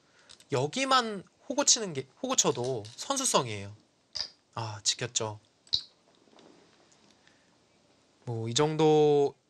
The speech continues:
일단락 되고 이제 중앙으로 백이 먼저 머리를 내민다고 가정을 하면요. 뭐 이런 식으로. 아, 좀 더 단단하게 뒀습니다.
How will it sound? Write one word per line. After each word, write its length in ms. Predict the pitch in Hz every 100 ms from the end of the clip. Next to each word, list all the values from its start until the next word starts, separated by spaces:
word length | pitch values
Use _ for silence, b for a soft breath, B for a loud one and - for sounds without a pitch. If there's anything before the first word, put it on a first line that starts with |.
| _ -
일단락 420 | 147 202 202 202
되고 560 | 131 123 135 156 110 107 _ b b b b b _ _ _ _
이제 100 | 156 -
중앙으로 500 | - 190 240 240 208
백이 240 | 156 156
먼저 280 | 123 113 185
머리를 280 | 139 135 131
내민다고 840 | 143 131 135 127 127 120 120 113 -
가정을 400 | 120 117 117 123
하면요. 400 | 156 120 123 156 104 _ _ _ _ -
뭐 100 | 110
이런 180 | 117 123
식으로. 340 | 117 107 101 - _ _ _ _ _ _ _ - - _
아, 240 | 113 104 104
좀 180 | 131 131
더 120 | 135
단단하게 520 | - 127 175 196 160
뒀습니다. 560 | 127 - 113 107 147